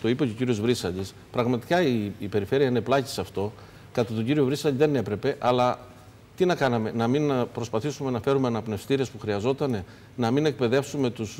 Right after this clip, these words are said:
ξενοδοχοϊπαλλήλους στο covid, να μην, ε, προσπαθήσουμε να ενισχύσουμε ένα τεράστιο, ε, μέρος του προϋπολογισμού μας, τα παιδιά αυτά που δου-, δούλεψαν στο νεοδί και στους τόμι, ε, και, ή να ενισχύσουμε το, το, σε υποδομή την, ε,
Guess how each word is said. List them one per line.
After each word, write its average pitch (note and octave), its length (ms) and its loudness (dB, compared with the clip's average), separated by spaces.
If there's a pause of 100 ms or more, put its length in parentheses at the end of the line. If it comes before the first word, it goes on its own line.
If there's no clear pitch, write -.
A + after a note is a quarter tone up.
(120)
ξενοδοχοϊπαλλήλους G#2+ 1000 -2 (300)
στο A2 300 -2
covid, C3+ 300 4 (140)
να A2+ 160 0
μην, C#3+ 340 2 (300)
ε, A2 320 0
προσπαθήσουμε C3 640 -2
να A#2+ 80 2
ενισχύσουμε A#2+ 800 -2
ένα C3 240 0
τεράστιο, B2 580 2 (500)
ε, G#2 220 0
μέρος B2+ 380 4
του G#2+ 220 -2
προϋπολογισμού A2 580 0
μας, C3+ 260 -2 (420)
τα A#2 100 0
παιδιά A2+ 260 2
αυτά C3 240 2
που C3 160 -2
δου-, A2+ 260 0
δούλεψαν B2 380 2
στο A#2 140 -4
νεοδί A2 360 0
και C3 140 -4
στους G#2+ 220 -10
τόμι, C#3+ 340 2 (520)
ε, - 60 -10 (240)
και, C3+ 180 0
ή C#3 100 2
να D#3 180 4
ενισχύσουμε C3 580 2
το, A2 120 -4 (180)
το, A2 240 0
σε - 200 0
υποδομή A2+ 600 2 (400)
την, G#2+ 240 0
ε, G2+ 40 -2